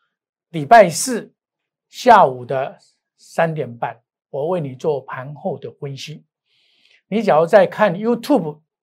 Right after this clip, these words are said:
麻烦一下《亿万大赢家》，这个你只要看到黄世明分析师，请点击订阅，开启小叮当，精彩解盘不间断。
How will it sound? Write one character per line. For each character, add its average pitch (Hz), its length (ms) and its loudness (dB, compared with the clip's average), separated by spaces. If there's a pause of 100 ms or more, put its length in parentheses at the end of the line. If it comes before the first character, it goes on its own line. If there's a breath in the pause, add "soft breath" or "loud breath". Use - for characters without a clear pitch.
麻 185 180 0
烦 170 160 0
一 147 120 -8
下 165 280 -2 (760)
《亿 226 180 0
万 185 400 6 (160)
大 185 180 8
赢 139 160 -2
家》， 170 220 8 (840)
这 156 140 -2
个 123 320 -4 (140)
你 175 120 -2
只 143 120 -2
要 143 120 4
看 175 220 2
到 165 140 8
黄 165 200 2
世 208 140 2
明 160 160 2
分 175 160 -2
析 175 160 -2
师， 175 380 -6 (600)
请 165 360 -2
点 139 260 4
击 143 240 -6
订 202 300 4
阅， 196 360 6 (1400)
开 202 220 6
启 175 220 -2
小 123 260 0
叮 160 220 -4
当， 156 320 2 (320)
精 254 340 4
彩 104 440 -6 (340)
解 139 260 -2
盘 143 380 -6 (240)
不 208 80 0
间 202 260 4
断。 196 300 4